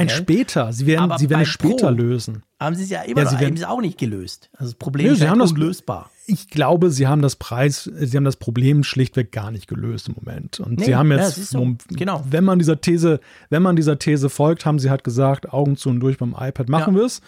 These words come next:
Speaker 1: Ähm, da können die einen Adapter dran machen. Alle anderen kriegen's halt erstmal nicht. Die kriegen es
Speaker 2: Ja.
Speaker 1: später, wenn wir das Problem immer mal gelöst haben.
Speaker 2: Und die
Speaker 1: Ist
Speaker 2: ärgern
Speaker 1: jetzt
Speaker 2: sich jetzt, dass die Kamera noch an der falschen Stelle ist. Also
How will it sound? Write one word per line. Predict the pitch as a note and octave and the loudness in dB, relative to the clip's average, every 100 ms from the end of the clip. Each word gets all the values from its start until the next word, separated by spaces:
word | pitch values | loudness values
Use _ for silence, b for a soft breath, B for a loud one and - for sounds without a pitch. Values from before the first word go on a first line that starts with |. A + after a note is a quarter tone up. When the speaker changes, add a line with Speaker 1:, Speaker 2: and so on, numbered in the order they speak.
| B B B B | B B B B
Speaker 1:
Ähm, | D3 C#3+ B2+ | 0 0 0
da | C3 | -2
können | - C#3+ | 0 2
die | |
einen | C3+ | 2
Adapter | B2+ D#3+ - F#3 | 2 0 0 0
dran | F3 E3 | 2 2
machen. | E3+ E3 E3+ | 2 2 0
Alle | D#3 D3+ | 0 0
anderen | E3+ E3 | 2 2
kriegen's | - E3+ E3 | 2 0 0
halt | D#3+ | -2
erstmal | D#3+ D3+ C3 | -2 0 2
nicht. | D#3+ F3+ | 2 0
Die | D3+ | -2
kriegen | - D#3 | -2 0
es | D3 C#3 | 0 0
Speaker 2:
Ja. | |
Speaker 1:
später, | C#3 D3+ D3+ C#3 | -2 0 0 0
wenn | C#3+ | 2
wir | |
das | C#3+ - | 0 0
Problem | C#3 C3 C#3+ | -2 0 0
immer | C#3+ C3+ | 0 0
mal | C3 | 0
gelöst | A#2 A2+ A2+ A2+ - | -2 -4 -6 -10 -8
haben. | D3+ | -4
Speaker 2:
Und | B2+ | -4
die | D3+ | 0
Speaker 1:
Ist | G#3+ | 2
Speaker 2:
ärgern | E3 F#3 | 4 2
Speaker 1:
jetzt | D#3+ | 0
Speaker 2:
sich | D3+ | -4
jetzt, | F3 F3 | -6 -8
dass | |
die | - | -8
Kamera | F3 A3+ E3 C3 | -4 -2 -2 -2
noch | B2+ | -2
an | A#2+ | -2
der | F3+ | -4
falschen | - C3 - C3+ | -2 -4 -4 -8
Stelle | - B2 A2 | -6 -4 -2
ist. | A#2 C#3 | 0 0
Also | B2 | -2